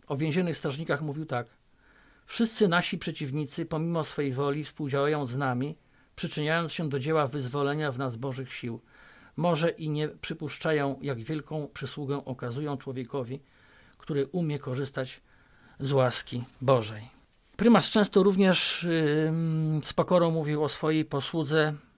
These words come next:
Mówił, że jest narzędziem nieużytecznym, że pracował deficytowo.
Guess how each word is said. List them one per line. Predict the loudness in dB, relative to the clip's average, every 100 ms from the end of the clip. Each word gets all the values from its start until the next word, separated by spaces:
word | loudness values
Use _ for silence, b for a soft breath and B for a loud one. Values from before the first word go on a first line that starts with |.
| _ b b -4
Mówił, | -2 0
że | 0
jest | 0 2
narzędziem | 2 2 0 0 -2 -4 -2
nieużytecznym, | 0 2 0 -4 0 0 0 -4 -4 -6 -10 _ b b b b
że | -2 0
pracował | 2 2 2 2
deficytowo. | 2 0 -2 -6 -2 2 4 2 -4